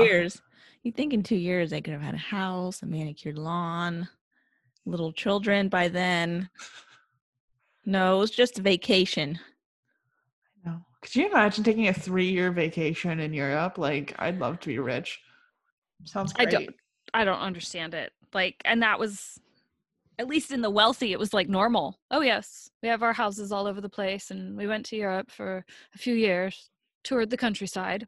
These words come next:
Speaker 3: like, and
Speaker 2: <laughs>
Speaker 3: lived in hotels the whole time.
Speaker 2: Yeah, even rich people now don't do that. Like, you go on vacation,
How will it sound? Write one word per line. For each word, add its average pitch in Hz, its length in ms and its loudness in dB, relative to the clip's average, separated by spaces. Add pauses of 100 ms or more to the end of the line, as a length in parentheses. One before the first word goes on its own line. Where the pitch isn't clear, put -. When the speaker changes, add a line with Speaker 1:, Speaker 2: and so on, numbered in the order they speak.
Speaker 3:
like, 226 280 -10 (560)
and 330 180 6
Speaker 2:
<laughs> - 120 2
Speaker 3:
lived 320 280 6
in 330 100 8
hotels 277 560 6
the 220 120 2
whole 208 180 4
time. 156 420 -2 (240)
Speaker 2:
Yeah, 320 160 4
even 370 240 2
rich 302 260 4
people 233 280 0
now 170 280 6
don't 147 240 0
do 110 200 -2
that. 143 300 -2
Like, 196 340 2
you 208 160 0
go 190 120 4
on 220 180 4
vacation, 190 600 2